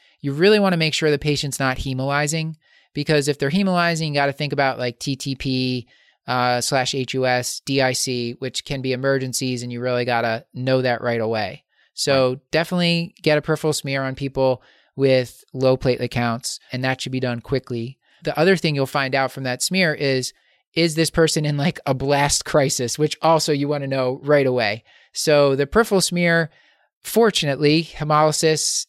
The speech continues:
Speaker 1: and blast crisis, um, usually is not gonna be there. And then you'll kinda, if the cells look relatively normal, then you're in this other pathway. And Paul, do you find the lab work up,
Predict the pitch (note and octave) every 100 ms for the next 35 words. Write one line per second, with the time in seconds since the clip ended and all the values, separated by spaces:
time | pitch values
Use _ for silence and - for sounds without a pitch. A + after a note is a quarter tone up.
0 | - C#3 C#3 B2+ D#3 C3 C3 C#3 C#3 -
1 | - C#3 - F3+ F3+ - - - C#3 C3+
2 | C3+ C3 _ _ _ _ - D3+ F3 D#3+
3 | E3+ C#3+ C#3 D3 D3+ C3 A2+ A#2 C#3 D#3+
4 | _ _ _ D3 C#3+ D3 F#3+ G#3+ G#3+ G3
5 | F#3+ F#3+ F#3 F#3 - D#3 - - E3+ F3+
6 | E3+ E3 E3 E3 E3 D#3 D3+ F3+ E3 C#3+
7 | D3 D#3+ D#3+ D#3 D3+ D3 D3 - D3+ E3+
8 | E3 C3+ B2 - C3 B2+ B2+ C3 C3 F3+
9 | E3+ E3+ - - _ - G#3+ A#3 A3+ A3
10 | F#3+ F3+ F3+ F#3 F#3+ F#3